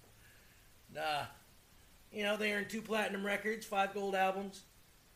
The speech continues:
and, uh, their entire catalog, they've, uh, sold approximately six point five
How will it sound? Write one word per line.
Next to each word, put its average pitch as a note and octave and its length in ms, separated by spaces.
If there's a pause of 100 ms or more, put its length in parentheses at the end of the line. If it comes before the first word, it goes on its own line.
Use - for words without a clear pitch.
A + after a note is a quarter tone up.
(600)
and, D#3+ 220
uh, D#3+ 260
their E3 160
entire F#3 360
catalog, F#3 640 (640)
they've, E3+ 260
uh, E3+ 180
sold F3+ 300
approximately G#3 600
six - 320 (300)
point F#3 260 (180)
five E3+ 320